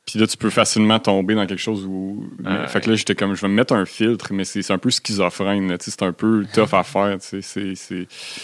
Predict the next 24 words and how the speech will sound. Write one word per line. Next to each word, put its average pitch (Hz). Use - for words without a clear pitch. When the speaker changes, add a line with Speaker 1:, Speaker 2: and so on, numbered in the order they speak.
Speaker 1:
je -
sais -
pas 107
à -
quel 101
point 104
c'est -
une 101
bonne 98
idée, 95
parce 92
que, -
hey, 95
je 90
me 95
parle 95
tout -
seul 98
dans 95
la 92
rue, 92
man, 92
des 90
fois. 95